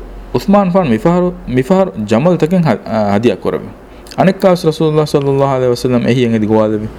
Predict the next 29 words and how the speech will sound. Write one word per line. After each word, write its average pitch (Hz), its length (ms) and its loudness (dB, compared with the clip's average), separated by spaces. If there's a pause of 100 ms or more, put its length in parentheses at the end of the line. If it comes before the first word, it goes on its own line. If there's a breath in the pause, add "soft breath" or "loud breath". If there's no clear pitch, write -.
(340 loud breath)
ಮಿಫಾರು 135 340 2
ಉಸ್ಮಾನ್ 135 300 -2
ಫಾನ್ 139 200 0
ಗಿಯ 110 220 2
ವಡಾಗೆನ್ 117 540 0 (120)
ರೀ 127 300 0
ಫೊತಿಗೆ 156 500 -2 (380 loud breath)
ದಿರ್ಹಂ 147 340 4
ಫೈಸಾ 117 320 0
ತಕೆ 127 240 -2
ಗೆನಸ್ 113 360 -2
ಹದಿಯಾ 98 240 0
ಕೊರವಿ. 80 280 -6 (680 loud breath)
ಅನೆಕ್ಕಾಸ್ 185 440 0
ರಸೂಲುಲ್ಲಾಹ್ 151 440 0
ಸಲ್ಲಲ್ಲಾಹು 127 520 0
ಅಲೈಹಿ 117 160 0
ವಸಲ್ಲಂ 113 380 -2
ಇತುರು 117 280 0
ಎಹಿಯಂ 113 260 0
ಎದಿ 95 160 0
ಗುವಾಲೆವ್ವಿ. 90 420 -2 (440 loud breath)
ಮಿಫಾರು 131 300 0
ಉಸ್ಮಾನ್ 123 400 -2
ಫಾನ್ 117 240 0
ಗೆನ್ನಫಿ 123 440 0
ರಂ 131 320 -2 (180)
ಫೈಸಾಗ 151 440 -2
ಫೊತ್ತಕೆ. - 460 -6